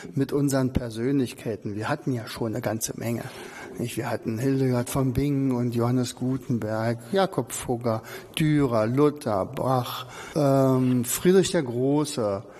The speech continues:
Wir hatten Goethe, Mozart, Schiller, äh, Humboldt, Alexander von Humboldt, Ludwig van Beethoven,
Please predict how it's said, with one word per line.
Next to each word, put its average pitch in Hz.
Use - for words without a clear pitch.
Wir 160
hatten 151
Goethe, 139
Mozart, 131
Schiller, 135
äh, 143
Humboldt, 165
Alexander 175
von 165
Humboldt, 156
Ludwig 196
van 160
Beethoven, 120